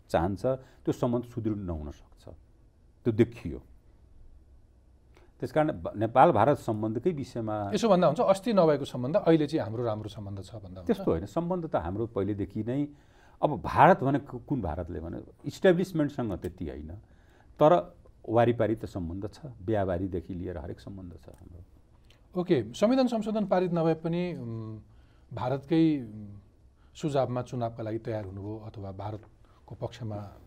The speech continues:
Speaker 2: यो निर्णय गरिरहनु
Speaker 1: अब
Speaker 2: भयो
Speaker 1: यो
Speaker 2: भन्ने
Speaker 1: ब-, बहिष्कार
Speaker 2: त्यस्तो
Speaker 1: गर्दा
Speaker 2: टिप्पणी छ?
Speaker 1: पनि हामीलाई त्यही भनेका थिए।
Speaker 2: अथवा भारतको भूमिका छ भन्ने
Speaker 1: सुन्नुहोस्
Speaker 2: कुरा?
Speaker 1: न,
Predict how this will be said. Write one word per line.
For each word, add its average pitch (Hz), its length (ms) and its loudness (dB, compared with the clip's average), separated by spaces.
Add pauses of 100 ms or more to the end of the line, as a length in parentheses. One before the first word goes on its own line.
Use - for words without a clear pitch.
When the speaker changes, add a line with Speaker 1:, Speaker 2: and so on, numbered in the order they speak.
Speaker 2:
यो 113 100 -2
निर्णय 104 260 -8
गरिरहनु 101 360 -4
Speaker 1:
अब 180 80 0
Speaker 2:
भयो 185 140 0
Speaker 1:
यो 170 180 6
Speaker 2:
भन्ने 120 120 0
Speaker 1:
ब-, 123 240 -8
बहिष्कार 147 360 4
Speaker 2:
त्यस्तो 156 160 6
Speaker 1:
गर्दा 156 140 6
Speaker 2:
टिप्पणी 170 200 6
छ? 151 60 8
Speaker 1:
पनि 120 60 4
हामीलाई 113 320 0
त्यही 110 180 0
भनेका 78 280 -4
थिए। 78 200 -12
Speaker 2:
अथवा 135 160 4
भारतको 147 300 4
भूमिका 160 320 4
छ - 120 0
भन्ने 120 240 0
Speaker 1:
सुन्नुहोस् 123 240 -4
Speaker 2:
कुरा? 113 160 -10
Speaker 1:
न, 104 160 -12